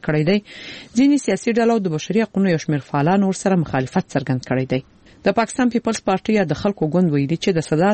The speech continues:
شدت له کوچنیانو سره د زور زیاتي پر کمولو اغیز نشي کولای. دافع نړیوال سازمان ویلي چې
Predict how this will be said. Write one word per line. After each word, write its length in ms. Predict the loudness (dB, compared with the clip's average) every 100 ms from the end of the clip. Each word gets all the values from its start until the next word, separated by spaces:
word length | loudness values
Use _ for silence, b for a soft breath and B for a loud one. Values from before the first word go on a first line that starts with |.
| 0
شدت 360 | -2 -2 -2 -4
له 80 | -4
کوچنیانو 420 | -4 0 2 2 2
سره 200 | 0 0
د 80 | 0
زور 160 | 0 0
زیاتي 200 | -2 -4 -8
پر 80 | -2
کمولو 320 | 0 2 2
اغیز 280 | 2 0 0
نشي 200 | -2 -2 -4
کولای. 260 | 0 0 -4 B B B -2
دافع 200 | -2 0 0
نړیوال 400 | 0 0 0 -2
سازمان 400 | -2 2 2 4
ویلي 220 | 2 0
چې 100 | 0